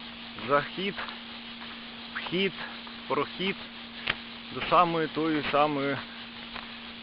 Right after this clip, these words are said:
чортової драбини. В Криму дуже багато полозів, це змії. Вони не ядовіті.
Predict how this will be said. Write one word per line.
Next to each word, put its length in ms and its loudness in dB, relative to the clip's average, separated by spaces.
чортової 440 2
драбини. 500 6
В 40 0
Криму 280 8
дуже 220 6
багато 480 10
полозів, 600 10
це 200 8
змії. 380 10
Вони 240 10
не 240 10
ядовіті. 600 8